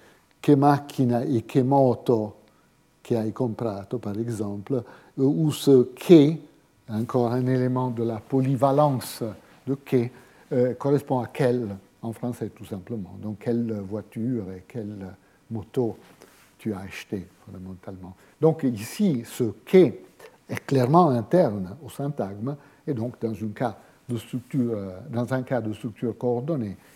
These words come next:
il peut, bien sûr, il doit même être répété. Ce qui n'est pas le cas, le cas pour le que, qui marque, euh, la, euh, structure exclamative comme tête critériale,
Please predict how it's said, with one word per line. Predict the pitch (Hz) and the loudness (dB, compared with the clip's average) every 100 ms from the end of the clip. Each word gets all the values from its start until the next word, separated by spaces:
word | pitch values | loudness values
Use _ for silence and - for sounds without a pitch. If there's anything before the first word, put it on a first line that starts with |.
| - | -10
il | 117 | -6
peut, | - 151 | 2 2
bien | 120 110 120 | 2 -4 -4
sûr, | - 110 | -4 -6
il | 87 98 | -6 0
doit | 123 139 110 | 4 4 2
même | 110 95 98 104 _ - _ | -10 -12 -12 -14 _ -20 _
être | 113 101 - 110 123 101 | -12 -12 -10 -10 -8 -8
répété. | 110 - 98 90 85 _ - | -8 -8 -12 -14 -20 _ -10
Ce | 170 | -6
qui | 175 | -2
n'est | 143 | 0
pas | 127 139 | 0 0
le | 202 | 0
cas, | 160 110 - _ _ _ | 0 -6 -8 _ _ _
le | 147 | -2
cas | 160 120 107 - | 0 -2 -6 -6
pour | 127 | -2
le | 110 110 - - | -2 -2 -4 -12
que, | - 135 107 - _ _ _ | -2 0 0 -4 _ _ _
qui | - | -4
marque, | 123 123 - - - - 123 120 - - _ 170 | -2 -2 -4 -12 -4 2 2 0 -8 -20 _ -6
euh, | 127 110 104 123 | -4 -4 -6 -8
la, | 127 113 110 - _ 131 | -6 -6 -6 -12 _ -12
euh, | 110 104 101 | -10 -10 -14
structure | - 131 - 123 107 101 107 - | -8 -8 -6 -6 -4 -6 -10 -12
exclamative | 113 - - 113 110 113 107 98 98 110 | -12 -12 -12 -8 -8 -8 -10 -10 -8 -4
comme | - 117 | -2 -4
tête | 104 104 - - | -4 -8 -8 -12
critériale, | - 98 110 101 90 87 95 98 | -10 -8 -8 -8 -10 -14 -14 -14